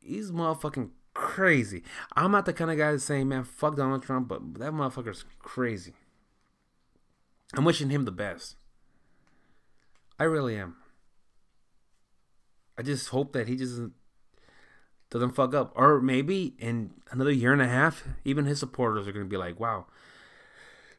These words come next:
uh, maybe we should have had a, uh, the female Clinton." <laughs> Maybe we should have had, uh, her running the, it would have been nice. You don't think, on top of that, on top of having,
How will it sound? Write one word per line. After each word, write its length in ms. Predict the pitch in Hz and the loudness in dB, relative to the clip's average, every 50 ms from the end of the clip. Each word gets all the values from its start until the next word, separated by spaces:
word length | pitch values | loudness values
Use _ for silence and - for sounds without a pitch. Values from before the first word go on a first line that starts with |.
| _ - - | _ 2 8
uh, 340 | 208 220 220 196 143 123 123 | 8 8 8 8 4 0 0
maybe 260 | 147 160 175 202 220 | 0 2 2 2 2
we 120 | 220 220 208 | 2 0 0
should 180 | - 226 202 | 2 2 2
have 100 | 196 208 | 2 4
had 180 | 208 220 226 226 | 2 2 2 4
a, 300 | 226 226 220 214 185 139 - - - - | 4 4 4 2 0 -2 -4 -6 -6 -6
uh, 120 | 190 180 147 143 - - - _ _ - - - - _ _ _ _ _ _ _ - | -6 -6 -8 -8 -14 -20 -20 _ _ -20 -20 -20 -20 _ _ _ _ _ _ _ -4
the 60 | 151 | -4
female 340 | 143 - 196 196 208 208 202 | 0 2 2 6 6 6 4
Clinton." 500 | - 190 208 233 254 247 196 123 92 - - - - _ _ - - - - - - | 6 6 6 6 6 6 2 -2 -4 -6 -12 -20 -20 _ _ -14 -14 -14 -12 -6 2
<laughs> 540 | - 226 - - 180 156 139 - - - - _ _ _ _ - - - - - - - - | 2 2 2 2 -4 -4 -4 -6 -12 -12 -14 _ _ _ _ -20 -20 -18 -10 -10 -8 -2 2
Maybe 180 | 127 139 165 | 4 4 4
we 120 | 190 202 175 | 4 2 0
should 160 | - - 180 | 0 0 -2
have 100 | 180 180 | 0 0
had, 240 | 185 190 185 175 185 | -2 -2 -2 0 0
uh, 300 | 185 185 180 170 156 135 - _ _ _ _ _ _ _ _ _ _ _ _ _ _ _ _ _ _ _ _ _ _ _ - - - | 0 0 0 0 -2 -4 -8 _ _ _ _ _ _ _ _ _ _ _ _ _ _ _ _ _ _ _ _ _ _ _ -20 -12 -2
her 440 | - 143 156 165 175 175 175 165 | 2 4 6 6 6 4 2 0
running 280 | 147 143 160 175 180 175 | 0 0 0 0 0 -2
the, 100 | 165 143 _ _ - - - 160 - - - - | -4 -8 _ _ -12 -6 -6 -6 -6 -6 -10 -4
it 100 | - - | -2 2
would 140 | 220 254 240 | 4 6 6
have 80 | 175 135 | 6 4
been 140 | 131 120 123 | 2 2 2
nice. 320 | 170 196 175 135 - - | 2 0 0 -4 -4 -4
You 60 | 147 | -4
don't 80 | 160 156 | -4 -4
think, 380 | 165 160 156 - - - - _ - - | -6 -8 -8 -10 -12 -14 -16 _ -10 -6
on 140 | 131 127 127 | -6 -2 2
top 200 | 165 160 156 147 | 2 2 2 2
of 60 | 135 | 0
that, 180 | 143 143 - | 2 2 2
on 120 | - 131 127 | 0 0 2
top 160 | 156 156 160 | 2 4 4
of 100 | 160 139 | 2 2
having, 320 | 151 147 156 156 151 - | 4 2 2 2 0 -2